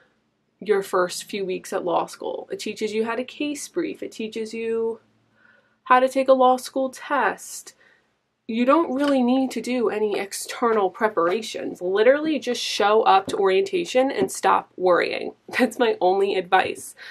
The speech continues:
Like, you don't need to be contacting everyone you know who's been to law school to prepare to go to law school. Like, just show up. Pretty much everyone is in the same exact boat as you.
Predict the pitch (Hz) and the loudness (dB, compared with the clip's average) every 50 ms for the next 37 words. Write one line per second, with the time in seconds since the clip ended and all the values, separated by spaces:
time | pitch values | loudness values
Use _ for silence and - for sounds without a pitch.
0 | - - - - - _ - 220 220 240 240 226 202 196 - 240 226 247 285 - | -20 -20 -20 -20 -8 _ -2 0 2 2 0 -2 -2 2 4 4 4 6 2 2
1 | 247 247 254 262 262 - - 247 233 233 - - 226 214 220 226 226 - 208 190 | -2 -2 0 0 0 0 -2 -2 -2 -6 -6 -4 -2 0 0 -2 -2 -4 -8 -8
2 | 190 - - 185 180 170 175 180 190 - _ _ _ _ _ _ - - _ _ | -8 -4 -2 0 0 0 0 -4 -6 -10 _ _ _ _ _ _ -20 -20 _ _
3 | _ 214 220 220 233 233 226 226 226 220 214 208 202 202 202 202 196 202 190 - | _ 2 2 4 2 2 4 4 4 4 2 2 2 2 0 0 -2 -2 -6 -2
4 | - 196 190 196 196 202 185 170 165 165 165 165 - - - 262 262 269 277 285 | 0 2 2 2 0 -6 -4 -2 0 0 0 -2 -4 -4 -2 2 2 2 2 2
5 | 285 - - _ _ _ _ _ _ _ _ - 240 233 233 220 214 - 226 196 | -2 -6 -14 _ _ _ _ _ _ _ _ -4 -2 2 2 0 0 2 -2 -4
6 | 190 190 - 208 - 190 147 - 165 180 214 240 - _ _ _ _ _ _ _ | -4 -2 -4 -2 0 0 0 2 2 0 0 -2 -4 _ _ _ _ _ _ _
7 | _ _ _ _ _ _ _ - 214 185 175 160 170 - - - - - 180 - | _ _ _ _ _ _ _ -10 0 2 2 2 2 0 -6 -8 -6 -4 -4 -4
8 | - - - 220 220 - - 254 240 214 196 196 - - - - - 214 233 240 | -4 0 0 2 2 2 2 2 4 6 6 4 4 4 0 0 0 2 2 2
9 | 262 285 285 285 - - - 190 185 196 233 247 254 269 269 262 - 208 214 202 | 0 -2 -2 -4 -6 -4 -2 0 0 2 2 2 2 2 2 0 0 -2 0 0
10 | 190 185 - - - 196 185 190 190 - 175 175 - 175 185 160 - - - - | 0 0 0 -2 0 2 2 2 2 2 -2 -6 -4 0 2 2 2 0 -2 -8
11 | _ - - - - - - - - - - - | _ -2 -2 -2 -4 -8 -8 -8 -8 -8 -10 -12